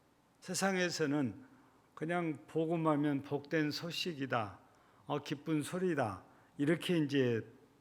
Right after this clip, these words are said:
받아들일 수 있지만 우리 성경에서 말씀하실 때의 복음은 그런 세상적인 의미의 차원을 훨씬 뛰어넘는,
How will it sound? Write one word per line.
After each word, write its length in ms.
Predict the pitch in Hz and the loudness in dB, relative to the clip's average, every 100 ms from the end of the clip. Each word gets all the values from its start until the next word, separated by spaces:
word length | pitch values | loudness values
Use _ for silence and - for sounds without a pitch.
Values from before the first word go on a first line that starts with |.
| - | -12
받아들일 500 | - 123 147 147 135 | -4 0 2 2 0
수 160 | - | -2
있지만 560 | 117 117 120 147 170 101 - - - - _ _ _ _ | -6 -6 -6 -2 -2 -4 -10 -20 -20 -20 _ _ _ _
우리 360 | 147 156 170 165 - _ - | -6 -2 -2 -4 -16 _ -12
성경에서 880 | - 190 214 226 180 151 - 151 143 | -8 -4 0 2 2 0 0 0 0
말씀하실 880 | 117 117 123 151 165 180 190 165 | -2 -2 -4 -4 -4 -2 -4 -4
때의 480 | - 135 156 143 104 - | -2 2 2 2 -2 -6
복음은 640 | - 143 127 135 175 123 98 - - _ - | -2 0 0 0 0 -2 -4 -16 -20 _ -14
그런 800 | - - 147 185 190 131 110 - - - - | -6 0 2 2 2 0 -2 -8 -20 -20 -20
세상적인 1080 | - 208 - 220 214 208 208 180 180 180 170 - | -10 -4 0 2 0 -2 -2 0 0 -2 -4 -4
의미의 640 | 170 175 196 196 156 135 | -2 2 2 4 4 2
차원을 720 | - - 214 185 156 156 113 | 0 -4 -2 0 0 0 0
훨씬 720 | 120 147 208 220 - 180 147 135 | -6 -6 -2 0 -2 0 -2 -2
뛰어넘는, 1080 | - 262 262 226 196 156 139 117 107 - | -2 2 4 4 4 4 4 4 0 -10